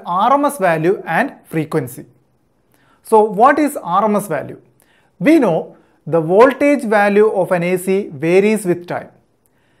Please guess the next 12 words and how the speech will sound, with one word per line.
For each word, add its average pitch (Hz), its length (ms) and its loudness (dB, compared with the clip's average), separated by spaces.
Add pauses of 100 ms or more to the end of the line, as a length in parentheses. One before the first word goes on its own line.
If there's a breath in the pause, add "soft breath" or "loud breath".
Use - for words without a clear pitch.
(140)
The 165 140 -2
root 285 320 2
mean 233 220 2
square 180 560 0
or 151 320 -4
R 190 260 2
M 208 160 2
S 214 220 -2 (300 soft breath)
is 170 180 -6
a 175 80 -2
single 277 460 0
value 175 580 0